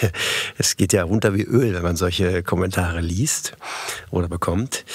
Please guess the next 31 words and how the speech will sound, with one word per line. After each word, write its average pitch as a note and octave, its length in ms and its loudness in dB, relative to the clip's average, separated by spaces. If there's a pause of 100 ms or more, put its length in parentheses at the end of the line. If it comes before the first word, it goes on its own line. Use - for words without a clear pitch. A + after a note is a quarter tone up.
(340)
„Sehr E3 320 4
geehrter A#2 340 2
Trainer, - 520 -2
heute D3 200 6
habe D3+ 80 0
ich C#3 80 0
den C3 120 4
ersten C3+ 320 2
Trainingsabschnitt G#2 880 2
absolviert. F#2 840 0 (320)
Ich C3+ 100 8
bin D3 120 4
dreiundachtzig C3+ 520 2
Jahre C#3 260 4
alt, D#3 240 2
hatte C3 160 2
einen G#2+ 160 2
schweren A#2 320 2
Unfall B2 400 2
mit G2+ 200 0
Rippenbrüchen A2+ 540 0
und F#2+ 220 -2
Wirbelbrüchen. F2+ 720 0 (100)
Nun D3+ 240 4
bin D3+ 100 2
ich C#3 120 -2
dabei, G#2+ 400 4
langsam G#2+ 560 2
wieder G2+ 420 2
mich - 300 0
aufzubauen. E2 840 -2